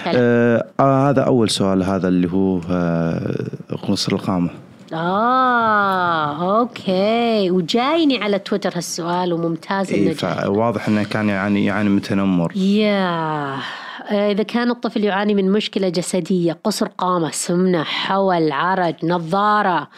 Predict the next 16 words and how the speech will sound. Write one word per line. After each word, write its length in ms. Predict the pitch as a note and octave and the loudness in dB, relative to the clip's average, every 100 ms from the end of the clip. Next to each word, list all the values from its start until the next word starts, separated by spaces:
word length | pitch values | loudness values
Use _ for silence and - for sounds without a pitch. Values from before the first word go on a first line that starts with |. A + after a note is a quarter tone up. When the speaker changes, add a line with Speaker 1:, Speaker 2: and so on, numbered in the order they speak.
| - - - _ | -18 -18 -20 _
Speaker 1:
ما 280 | F#3 G#3 B3 | 0 0 0
هي 200 | B3+ C4 | 2 2
الطريقة 360 | B3+ A3 A3 G#3 | 0 -2 0 -2
الصحيحة 600 | - G3+ A#3 A#3 A3+ G#3 | -6 -4 -2 -2 -2 -4
لتربيته 1000 | G3+ G3 G3 G#3 F3+ A3+ B3 A#3+ B3+ A#3 - _ _ _ _ _ | -2 -2 0 -4 0 0 0 0 -2 -2 -6 _ _ _ _ _
لكيفية 480 | F3 F3+ E3+ F#3 F3+ | -8 -4 -2 -2 -2
التعامل 480 | E3+ - D#3+ F3 F3+ | -4 -6 -4 -2 -2
مع 100 | D#3 | -2
السخرية 720 | C3+ - F3+ - D#3+ D#3 D#3+ _ _ - | -6 -8 -8 -4 -2 -2 -4 _ _ -14
منه؟ 240 | C#3 - - _ _ B3+ | -14 -14 -20 _ _ -12
للأسف 340 | B3 - G3+ | -12 -10 -6
الشديد، 480 | - - - D#3 - | -4 -4 -6 -10 -8
بقول 220 | F#3+ F#3 F3 | -8 -6 -8
لكم 140 | E3 | -8
شيء 180 | - D3 | -12 -12
بس، 380 | D3 - - | -14 -12 -12